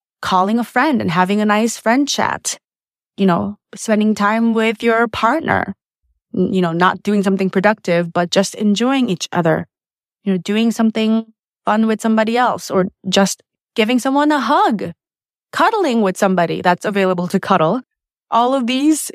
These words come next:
stimulate oxytocin in our brains. It makes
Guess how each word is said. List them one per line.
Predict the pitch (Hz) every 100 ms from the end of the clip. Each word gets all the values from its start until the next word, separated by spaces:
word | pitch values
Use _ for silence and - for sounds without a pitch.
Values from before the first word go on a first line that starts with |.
| 220
stimulate | - 262 262 240 208 202 - 165
oxytocin | 165 - 185 330 349 - 311
in | 277
our | 277 262
brains. | 269 269 262 269 254 -
It | 208
makes | 214 214 208 208 -